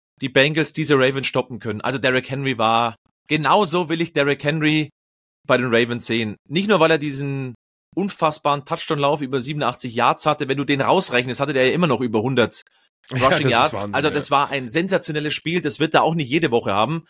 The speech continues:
Speaker 1: Aber
Speaker 2: Was waren's,
Speaker 1: genauso
Speaker 2: hundertneunundneunzig oder was waren's?
Speaker 1: Es war, er war
Speaker 2: Glaub
Speaker 1: bei
Speaker 2: ich, ne?
Speaker 1: hundertneunundneunzig, genau. Es müsste dann
Speaker 2: Ja, ja.
Speaker 1: hundertzwölf sein, wenn ich mich nicht ganz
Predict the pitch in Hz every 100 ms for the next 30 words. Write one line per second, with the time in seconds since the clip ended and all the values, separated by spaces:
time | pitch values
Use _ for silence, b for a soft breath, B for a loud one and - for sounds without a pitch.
0 | b b - 139 143 139 135 175 147 170
1 | 185 160 165 151 151 202 226 196 196 175
2 | 156 196 220 - - _ - 123 151 -
3 | 147 180 143 - 175 151 147 180 156 151
4 | 156 143 147 151 117 110 107 139 147 131
5 | 110 113 117 113 104 117 110 -